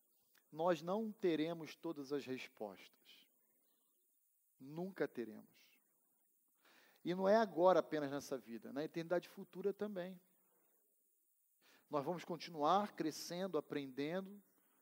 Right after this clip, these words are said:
no estado definitivo e eterno dos santos. Vamos aprender presencialmente na presença de Cristo, mas nós nunca vamos esgo-,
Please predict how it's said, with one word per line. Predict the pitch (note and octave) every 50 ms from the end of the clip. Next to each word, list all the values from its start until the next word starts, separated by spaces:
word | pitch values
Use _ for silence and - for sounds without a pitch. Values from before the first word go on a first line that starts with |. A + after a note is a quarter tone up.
| _ _
no | - C3+
estado | - - - D3 D3 C#3+
definitivo | C3+ C#3 C3 - - C#3+ C3 - - C3+ B2+
e | C3
eterno | A#2+ - C3+ C3 B2+ C3
dos | B2+ B2 -
santos. | - - C#3+ D3 D#3 F3 F#3 - - - - - _ _ _ _ _ _ _ - - _ _ _ _
Vamos | D#3 E3+ F3 E3+ - - - - - _ _ _ _ _
aprender | D#3+ D#3+ D#3+ - - G3 F3+ F3 E3 D#3 D3 - E3+ F#3 G#3 G3+ F#3+ - - - - _ - _ _ _ _ _ _ _ _ _ _ _
presencialmente | - G#3 B3 C#4 C4 F#3 G3 A3+ G#3+ - - G3+ F3 D#3+ D#3+ E3 G3+ A3+ - -
na | F3+ E3
presença | - D#3+ D3+ C3+ C#3 E3+ D#3+ - D3
de | B2 B2
Cristo, | - _ - C#3+ E3 G3 F#3 - _ _ _ - - - - - - _ _
mas | - D#3+ F#3 F3+ F#3 G3
nós | G3+ G3 F#3 D3
nunca | D#3 F#3 A#3 B3 - B3
vamos | F#3+ G3 A3 A3 G#3+ F#3 F#3+
esgo-, | F#3 F#3+ F3 E3+ F#3 F#3+